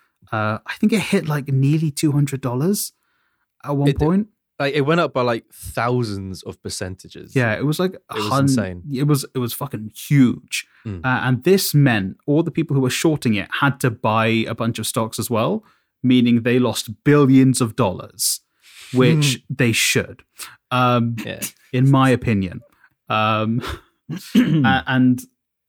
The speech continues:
Speaker 1: and it, it fucking sent the entire internet on fire, and then everyone started buying stuff.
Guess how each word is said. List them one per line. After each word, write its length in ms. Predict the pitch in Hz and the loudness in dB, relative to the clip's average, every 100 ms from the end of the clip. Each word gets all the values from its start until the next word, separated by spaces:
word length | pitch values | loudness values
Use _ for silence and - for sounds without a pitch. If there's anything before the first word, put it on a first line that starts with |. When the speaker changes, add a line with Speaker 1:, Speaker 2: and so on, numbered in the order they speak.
| _ | _
Speaker 1:
and 140 | 131 | -2
it, 280 | 131 131 113 - | -2 -2 -8 -10
it 80 | |
fucking 440 | 139 175 165 156 143 | -4 -4 0 2 2
sent 440 | - 143 135 123 | 0 2 2 0
the 100 | 139 | 0
entire 380 | 127 123 139 123 | 0 2 0 0
internet 600 | 135 135 - 127 107 104 - | 2 0 2 0 2 -2 -4
on 140 | 113 | -6
fire, 500 | - 120 110 113 113 | -2 0 0 0 -2
and 120 | 131 120 | -2 -2
then 180 | 113 _ | -2 _
everyone 580 | - 135 131 135 127 127 | -4 -4 0 0 2 0
started 400 | 127 - 120 127 | 0 0 0 -2
buying 320 | 123 123 120 | -2 0 2
stuff. 480 | 123 - 127 120 - | 0 0 0 0 -4